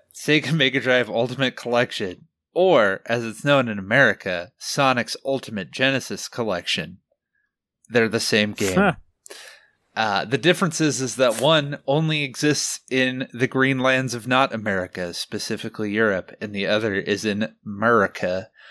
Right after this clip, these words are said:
Speaker 1: I've done the one from America a long time ago, but in my drive to get collections, um,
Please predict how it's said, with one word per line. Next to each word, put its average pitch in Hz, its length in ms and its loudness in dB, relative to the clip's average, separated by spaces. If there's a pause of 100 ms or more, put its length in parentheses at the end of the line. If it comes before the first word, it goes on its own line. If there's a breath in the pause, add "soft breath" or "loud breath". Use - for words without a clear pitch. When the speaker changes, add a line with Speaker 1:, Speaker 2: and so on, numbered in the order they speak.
(300 loud breath)
Speaker 1:
I've 135 240 2
done 165 280 0
the 123 340 0
one 120 240 -4
from 113 240 -8
America 107 720 0
a 104 100 -4
long 123 240 -4
time 160 280 2
ago, 90 400 -4 (360 loud breath)
but 110 240 2
in 120 200 2
my 110 160 2
drive 117 360 2
to - 80 -14
get 113 300 -4
collections, 123 1000 -2 (560)
um, 92 600 -4